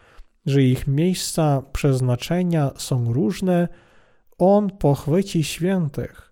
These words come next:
Dlatego powinniśmy uwierzyć we wszystkie te rzeczy,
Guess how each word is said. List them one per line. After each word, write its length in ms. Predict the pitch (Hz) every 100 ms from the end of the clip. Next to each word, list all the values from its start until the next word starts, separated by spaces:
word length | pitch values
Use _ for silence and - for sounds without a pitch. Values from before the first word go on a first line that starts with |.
| _ _ _ _ _ _
Dlatego 540 | 131 131 131 180 190 151
powinniśmy 840 | 156 139 190 196 185 - 160 143
uwierzyć 720 | 127 123 160 190 190 160 -
we 180 | - 131
wszystkie 540 | 131 - 190 - 165
te 180 | 160 180
rzeczy, 600 | 151 127 120 - 120 110